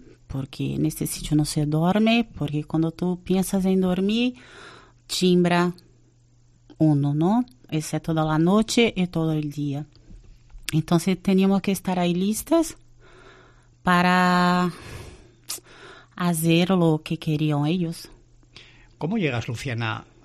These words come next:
Speaker 2: eh, a este mundo?
Speaker 1: Bueno, yo creía que tenía una amiga, ¿vale?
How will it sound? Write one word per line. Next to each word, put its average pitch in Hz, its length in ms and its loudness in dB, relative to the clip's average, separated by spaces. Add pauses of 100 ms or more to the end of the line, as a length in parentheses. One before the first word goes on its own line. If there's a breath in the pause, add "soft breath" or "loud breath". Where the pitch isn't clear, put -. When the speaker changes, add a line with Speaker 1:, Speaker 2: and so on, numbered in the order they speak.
Speaker 2:
eh, 117 320 -8
a 127 140 -8
este 127 200 -8
mundo? 98 380 -10 (720 loud breath)
Speaker 1:
Bueno, 196 240 4
yo 220 420 6 (840)
creía 202 640 6 (360)
que 165 120 -2
tenía 175 300 4
una 185 160 4
amiga, 196 440 4 (220)
¿vale? 175 420 0